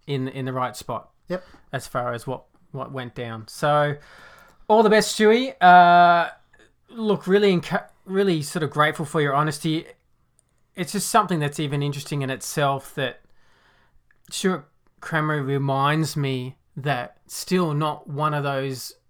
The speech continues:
Speaker 1: almost forty players, no one actually took a deal.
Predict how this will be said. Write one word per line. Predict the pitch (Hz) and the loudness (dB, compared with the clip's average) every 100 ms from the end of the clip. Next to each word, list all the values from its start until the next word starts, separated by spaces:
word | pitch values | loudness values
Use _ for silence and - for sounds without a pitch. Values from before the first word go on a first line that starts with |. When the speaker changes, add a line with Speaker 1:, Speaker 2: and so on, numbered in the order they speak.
| _ _ _ _ _ | _ _ _ _ _
Speaker 1:
almost | 202 196 147 - | -2 0 0 -2
forty | 170 180 143 | -4 -2 -4
players, | 131 147 151 123 123 127 - - _ - - - - | -2 0 2 0 -6 -10 -16 -20 _ -20 -20 -20 -6
no | 151 185 | 0 0
one | 220 190 | 0 -2
actually | 175 - 147 | -2 -4 -6
took | 175 | -4
a | 147 | -2
deal. | 139 160 98 | -2 -4 -6